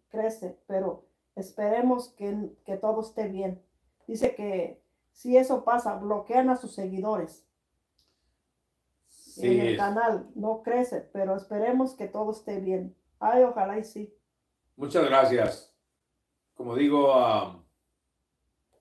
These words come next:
Speaker 2: entiendo perfectamente lo, lo que usted me dice y,
Speaker 1: Ujú.
Speaker 2: y yo ya sabía esto, pero,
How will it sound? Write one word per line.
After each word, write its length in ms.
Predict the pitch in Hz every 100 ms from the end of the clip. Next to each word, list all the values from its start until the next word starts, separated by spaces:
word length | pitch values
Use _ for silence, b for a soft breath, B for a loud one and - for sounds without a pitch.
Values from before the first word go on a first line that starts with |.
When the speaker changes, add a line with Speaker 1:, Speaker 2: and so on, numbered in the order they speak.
| _ _ _ _ _ _
Speaker 2:
entiendo 380 | 131 123 170 175
perfectamente 720 | 160 156 156 170 160 160 170
lo, 300 | 156 143 131
lo 140 | 127 123
que 80 | 117
usted 240 | - 143
me 80 | 151
dice 360 | 160 165 185 156
y, 240 | 127 127
Speaker 1:
Ujú. 100 | 104
Speaker 2:
y 440 | 117 110 110 - 107
yo 100 | 135
ya 160 | 151
sabía 480 | 151 131 120 135 120
esto, 420 | 131 147 - 113 -
pero, 520 | 110 110 98 -